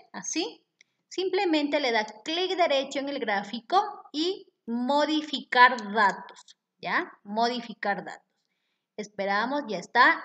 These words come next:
mire, ya está la tablita de Excel y vamos a ayudarnos de la hojita de Word donde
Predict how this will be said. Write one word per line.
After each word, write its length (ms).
mire, 500
ya 140
está 280
la 260
tablita 460
de 240
Excel 420
y 200
vamos 340
a 40
ayudarnos 720
de 100
la 120
hojita 480
de 140
Word 420
donde 640